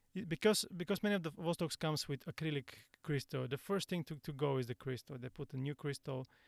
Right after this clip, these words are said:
so it can last, um, and so on. I even see lately that, uh, hydro, hydro mods are also coming up.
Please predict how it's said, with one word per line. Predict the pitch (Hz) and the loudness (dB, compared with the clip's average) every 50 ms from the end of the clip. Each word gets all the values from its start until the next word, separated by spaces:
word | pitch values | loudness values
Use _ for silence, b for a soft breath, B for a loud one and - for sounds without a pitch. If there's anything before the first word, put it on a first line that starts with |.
| b b b | b b b
so | b - - | b -4 -2
it | 139 131 - | -4 -4 -2
can | - 143 131 127 | -4 -4 -2 -2
last, | 123 123 123 120 - - _ _ _ b b b b b b b b b b - | -2 -2 -2 -4 -6 -10 _ _ _ b b b b b b b b b b -2
um, | 147 139 135 135 139 208 208 170 | 0 0 0 0 -2 -4 -4 -4
and | 139 127 | -4 -2
so | - - 151 139 135 135 | 0 0 0 2 2 2
on. | 135 135 139 | 2 2 2
I | 135 139 135 147 | 2 2 0 0
even | 147 143 151 147 147 139 | 0 2 2 2 2 0
see | - - 156 151 147 143 151 - 202 208 - _ - - - - - - - - 196 - - - | 0 -2 0 0 -2 -2 -2 -4 -6 -10 -12 _ -20 -20 -20 -20 -20 -16 -10 -8 -8 -8 -8 -4
lately | 196 156 147 143 143 139 - - 147 | 0 2 4 4 4 2 0 -2 -2
that, | 131 143 135 135 _ - - | -2 -2 -2 -2 _ -4 -2
uh, | 147 135 135 131 131 127 127 170 - - | 0 2 2 2 2 0 0 -4 -6 -12
hydro, | - - - 147 143 151 147 131 139 143 139 135 131 131 - | -6 0 2 4 4 4 4 4 4 4 6 4 4 0 -4
hydro | - - 156 151 151 135 135 143 | -4 0 2 2 2 2 2 2
mods | 139 135 131 131 123 120 - - | 2 4 2 2 0 -2 -2 -2
are | 131 127 123 127 | 0 0 0 0
also | 127 131 - - 139 - - | 0 -2 -4 -6 -8 -8 -6
coming | - 139 131 127 127 131 | -4 -2 0 0 0 0
up. | 127 127 - - | -2 -4 -4 -2